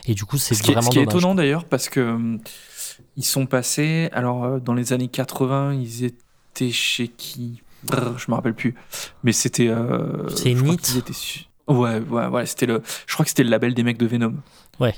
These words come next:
Speaker 1: bah oui.
Speaker 2: Euh, qui sortait beaucoup de trucs de la No Album, euh, à l'époque.
Speaker 1: Mm, mm.
Speaker 2: Mais, euh, enfin, il y avait, euh, trois francs de budget exactement, quoi.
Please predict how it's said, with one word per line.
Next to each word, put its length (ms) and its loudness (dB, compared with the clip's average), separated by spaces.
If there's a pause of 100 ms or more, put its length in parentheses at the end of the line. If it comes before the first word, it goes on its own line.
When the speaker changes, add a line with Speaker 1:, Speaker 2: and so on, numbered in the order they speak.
(100)
Speaker 1:
bah 160 0
oui. 100 4
Speaker 2:
Euh, 320 -4 (240)
qui 160 -6
sortait 300 2
beaucoup 300 -6
de 60 -8
trucs 140 -2
de 60 2
la 100 2
No 120 0
Album, 340 0
euh, 120 -4
à 40 -4
l'époque. 340 -2
Speaker 1:
Mm, 220 -2
mm. 60 -4 (360)
Speaker 2:
Mais, 220 2
euh, 440 0
enfin, 200 -2
il 60 0
y 40 0
avait, 200 2
euh, 100 0
trois 200 -2
francs 200 -2
de 40 -2
budget 280 0
exactement, 480 0
quoi. 220 -8